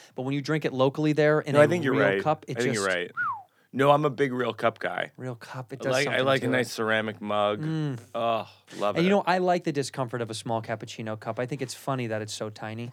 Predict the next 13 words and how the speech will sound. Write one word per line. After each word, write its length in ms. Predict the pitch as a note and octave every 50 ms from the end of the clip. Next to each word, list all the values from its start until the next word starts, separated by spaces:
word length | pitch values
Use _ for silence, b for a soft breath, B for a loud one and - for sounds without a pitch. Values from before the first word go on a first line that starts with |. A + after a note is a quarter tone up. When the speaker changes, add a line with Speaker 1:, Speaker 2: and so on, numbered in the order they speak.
| - - A3+ - - _ _
Speaker 1:
<laughs> 400 | - G3+ - - - - F3+ - E3
I 180 | F#3 G3 G3+
like 240 | F#3+ G3+ G#3+ G3 -
that 140 | G3+ F3+ F3
it 160 | E3+ D3+ C3+
fits 320 | - - F3 E3 - - D#3
oddly 400 | D3 C3+ C3+ C#3 C#3 C#3+ C#3+ C#3
in 100 | C3+ C3+
my 160 | B2+ B2+ B2+
fingers. 640 | A#2+ - - C3 C3 C3 C#3 C#3+ C#3+ C#3 - - - - _ -
That 160 | D3 D3 D3
it's 120 | D3+ G#2 A2+
Speaker 2:
Yes. 380 | A2+ A2 G2+ F2+ - - -